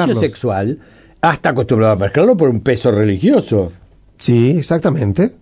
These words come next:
Speaker 2: Pero no por,
Speaker 1: Religioso,
Speaker 2: no por, no porque se,
Speaker 1: cultural.
Speaker 2: no porque, y, y se transforma en un hecho cultural, pero no es la realidad.
Speaker 1: Mira, la, la otra vez hice un ejercicio, estaba en el, en el teatro dando una charla y alguien levantó la mano para hacerme una pregunta y me preguntó, "Usted dijo, eh, que se puede estar enamorado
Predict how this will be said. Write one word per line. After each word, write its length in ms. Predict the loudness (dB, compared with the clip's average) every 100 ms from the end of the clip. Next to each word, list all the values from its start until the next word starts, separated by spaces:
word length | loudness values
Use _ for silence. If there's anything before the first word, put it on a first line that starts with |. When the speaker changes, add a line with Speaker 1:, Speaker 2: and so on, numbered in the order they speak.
| _
Speaker 2:
Pero 260 | 0 2 2
no 160 | 2
por, 160 | 2 2
Speaker 1:
Religioso, 280 | 2 2 2
Speaker 2:
no 140 | 0
por, 180 | -2 -2
no 220 | 2 2
porque 220 | 2 0 0
se, 100 | 0
Speaker 1:
cultural. 200 | 0 0
Speaker 2:
no 220 | 0 0
porque, 640 | 0 0 -2 -2 -6 -6 0
y, 280 | 0 0 -2
y 100 | -2
se 180 | 0 0
transforma 460 | 0 2 0 0
en 60 | 0
un 120 | -2
hecho 200 | -2 0
cultural, 500 | 0 0 2 2 0 -6 -20 -6
pero 260 | 0 2 2
no 320 | 0 0 0
es 160 | 0 0
la 160 | 0 0
realidad. 640 | 0 0 2 0 0 -4 -10 -20 -20 -20 _ _
Speaker 1:
Mira, 240 | -2 0 2
la, 180 | 0
la 100 | 0
otra 120 | 0 0
vez 120 | 0
hice 260 | -2 0 0
un 140 | 0
ejercicio, 600 | 0 -2 -2 -2 -2 -2
estaba 260 | -2 0 2
en 100 | 0
el, 300 | 0 -2 -6 -16 -20 -20 -20 _ _ _
en 380 | -4 0 2 2
el 160 | 0 0
teatro 340 | 0 0 0
dando 200 | -2 0
una 180 | 0 -2
charla 360 | 0 0 0 0
y 80 |
alguien 160 | 0 0
levantó 320 | 0 0 0
la 100 | -2
mano 240 | 0 0 0
para 140 | -2
hacerme 240 | -2 -2 -2
una 140 | -2
pregunta 400 | 0 0 0 0
y 40 | 0
me 140 | 0
preguntó, 240 | -2 0
"Usted 180 | 0 0
dijo, 360 | 0 -2 -2 -2
eh, 100 | -2
que 100 | -4
se 120 | -4
puede 220 | -4 -4
estar 220 | -4 -4
enamorado 640 | -4 -4 -4 -4 -4 -6